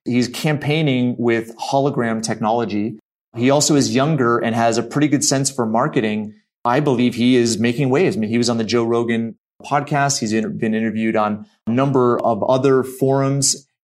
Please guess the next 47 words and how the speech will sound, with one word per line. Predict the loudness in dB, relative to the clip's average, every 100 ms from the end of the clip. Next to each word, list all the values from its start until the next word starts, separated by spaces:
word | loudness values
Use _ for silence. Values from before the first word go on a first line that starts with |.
| -4
and | 0
he's | 2 2
really | 4 4
gotten | 2 2
his | 0
word | 2 2 4
out | 2 0
there. | 0 2
And | 2 0 0
his | 0 0 0
tune | 0 2 2
is | 2
the | 0
same | 0 2 2 0 -2
as | 0
what | 0 0
existed | -2 -2 0 0
on | 0
the | 0
interview | 0 -2 -2
that | 0
I | 0
had | 0 -4 -2
with | -4 -4
him. | -4 -6 -10 _ _
He | 2
just | 2 4
hadn't | 2 2
made | 0 2
the | 2
waves | 4 2 2
that | 0 -2
he | -2 -4 -2 -2
has | -2 -4 -2
made | 0 0
in | 0 -2
just | -2
the | 0
last | 0 0 -4
few | -2
months. | 0 0 -4 -6 _ _
Andrew | -2 0 2 2
Yang, | 2 2 0
I | 0 0
believe, | 2 2 2 2 0 -2
is, | -2 0 0 2
uh, | 4 6 4 0